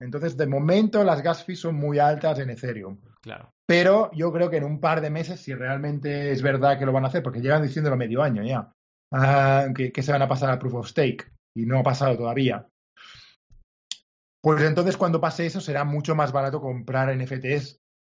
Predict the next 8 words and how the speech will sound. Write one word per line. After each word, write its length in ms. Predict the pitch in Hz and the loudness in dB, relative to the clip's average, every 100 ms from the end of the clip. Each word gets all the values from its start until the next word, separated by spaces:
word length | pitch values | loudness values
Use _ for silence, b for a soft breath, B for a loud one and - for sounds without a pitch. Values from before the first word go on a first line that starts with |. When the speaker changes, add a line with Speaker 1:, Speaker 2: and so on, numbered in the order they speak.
| - | -8
Speaker 1:
en 300 | 127 131 120 | -4 -2 -2
Ethereum, 680 | 127 131 110 107 98 95 92 _ | -8 -12 -10 -10 -8 -12 -16 _
¿vale? 420 | 113 107 139 151 - _ _ _ | -10 -4 -2 -4 -10 _ _ _
Pero 280 | 147 139 139 | 4 6 8
ahora 200 | 147 160 | 8 6
mismo 280 | 160 160 180 | 2 0 0
es 100 | 131 | -2
prohibitivo 680 | 170 143 110 147 113 101 | -4 -4 -6 -8 -10 -12